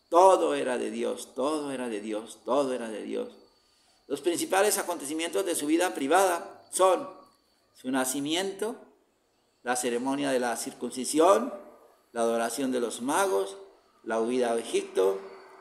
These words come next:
en donde debió refugiarse para salvarse las manos del rey Herodes, y su pérdida y hallazgo en el templo, cuando a, a los doce años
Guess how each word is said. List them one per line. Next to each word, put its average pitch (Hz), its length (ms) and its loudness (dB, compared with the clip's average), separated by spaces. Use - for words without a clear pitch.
en 120 140 -4
donde 117 240 0
debió 123 400 0
refugiarse 127 720 -4
para 113 220 -4
salvarse 120 520 -6
las 104 180 -8
manos 131 420 -4
del 104 160 -4
rey 127 340 -2
Herodes, 160 480 2
y 131 140 -6
su - 280 -6
pérdida 170 520 4
y 120 100 -2
hallazgo 127 400 -2
en 127 80 -4
el 110 140 -8
templo, 143 380 -4
cuando 113 320 -4
a, 107 60 -2
a 107 200 -8
los 107 180 -4
doce 123 300 -2
años 165 320 -2